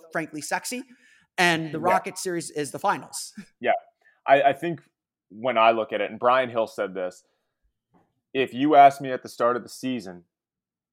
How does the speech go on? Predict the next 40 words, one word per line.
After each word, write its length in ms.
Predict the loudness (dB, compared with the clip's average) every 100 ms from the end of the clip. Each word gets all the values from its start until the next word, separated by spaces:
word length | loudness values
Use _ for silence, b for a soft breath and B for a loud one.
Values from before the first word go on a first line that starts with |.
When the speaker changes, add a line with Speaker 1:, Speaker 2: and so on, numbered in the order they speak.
| _ _
Speaker 2:
and 160 | -8 -8
you 100 | -4
laid 220 | 0 6
out 160 | 8 10
all 140 | 8
the 60 | 4
teams 340 | -8 -10 -10
and 100 | -12
you 140 | -8
laid 180 | -4 0
out 140 | 4 6
all 120 | 4
the 80 | 2
rosters 720 | 2 2 0 -8 -10 -14 -16 -8
and 500 | -4 -4 -6 -12 -20 _ -4
I 140 | -4
knew 140 | -4
the 60 | -10
styles 380 | -2 2 2 0
of 100 | -6
play, 340 | 0 0 0 -6 _ _ _ _ _ _ -6
who 100 | -2
the 80 | 2
best 300 | 2 2 -2
team 140 | -8
in 80 | -6
the 100 | -6
N 140 | -4
B 80 | -2 0
A 80 | 0
was, 340 | 0 -2 -10 _ _ _ _ _ -8
without 400 | -2 4 6 4
hesitation, 560 | -2 -4 -8 -8 -6
I 140 | 0 0
would 140 | 0
have 100 | -10
said 220 | -6 -6
the 140 | -6 -8
Indiana 340 | -8 -8 -8
Pacers. 540 | -8 -8 -8 -14 -20